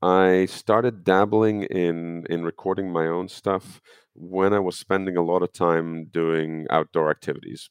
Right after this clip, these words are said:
primarily focused on windsurfing and skiing. Uh, in particular, the first slightly longer format thing I did was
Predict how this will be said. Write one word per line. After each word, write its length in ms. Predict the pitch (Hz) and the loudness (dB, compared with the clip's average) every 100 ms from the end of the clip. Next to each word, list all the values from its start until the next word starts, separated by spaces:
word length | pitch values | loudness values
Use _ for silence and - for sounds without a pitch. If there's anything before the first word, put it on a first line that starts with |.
| - | -2
primarily 560 | 87 85 87 90 85 | 0 2 4 4 2
focused 420 | 82 85 - 76 - | 0 -2 -4 -6 -4
on 180 | 80 76 | -4 -2
windsurfing 580 | 80 - 80 76 78 | -2 -2 -4 -4 -8
and 100 | 73 | -12
skiing. 460 | - - 85 73 71 _ _ - - _ - | -12 -4 -4 -4 -8 _ _ -20 -20 _ -8
Uh, 240 | 78 78 | -4 0
in 140 | 85 90 | 0 0
particular, 540 | - 104 - 90 82 | 0 0 0 0 0
the 80 | 73 | -2
first 420 | - 92 90 - | 0 2 2 0
slightly 540 | - 92 95 - 95 | 2 4 6 4 0
longer 460 | 87 85 90 90 80 | 0 2 2 2 -6
format 520 | - 85 85 78 76 - | -6 -4 -4 -2 -4 -4
thing 180 | 82 78 | -4 0
I 100 | 76 | -2
did 420 | - 78 76 76 | 2 2 2 -2
was 400 | 76 73 - | -8 -8 -12